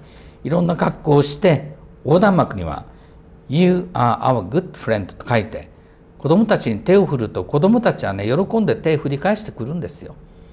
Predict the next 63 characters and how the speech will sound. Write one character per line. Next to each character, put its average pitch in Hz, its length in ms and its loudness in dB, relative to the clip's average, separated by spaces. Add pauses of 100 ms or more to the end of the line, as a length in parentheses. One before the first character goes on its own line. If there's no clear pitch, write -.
(1120)
あ 156 140 4
ん 214 80 8
な 233 100 6
連 214 220 6
中 208 200 4
が 196 120 4
ね、 202 260 0 (320)
日 139 140 0
本 170 260 4
人 226 160 6
じ 143 100 4
ゃ 120 60 4
な 131 140 4
い 165 80 -2
と、 - 160 -8 (440)
俺 185 200 6
た - 100 4
ち 214 140 -2
み 156 160 2
た 185 100 6
い 196 60 6
の 170 40 2
も 135 100 2
い 143 60 2
る 226 140 4
ん 208 60 4
だ 165 100 6
っ 160 140 -4
て 147 80 0
い - 20 2
う 143 40 -4
こ 147 100 -4
と 120 80 0
を - 20 4
や 110 60 2
っ - 20 -2
ぱ - 80 -10
り 113 60 -12
行 175 240 4
動 196 100 6
で 185 120 4
示 175 280 -2
さ 190 80 2
な 143 140 0
い 85 60 -6
と - 120 -10
ね、 98 240 -10 (880)
将 151 220 2
来 127 140 4
の 104 100 -2
日 117 160 -6
米 120 140 0
関 131 200 -2
係 87 160 -4
ガ 98 140 -2
タ 110 140 -4
ガ 104 100 -6
タ 98 140 -6
に 101 40 -6
な 101 120 -6
り 98 80 -8
ま 87 160 -10
す。 - 180 -18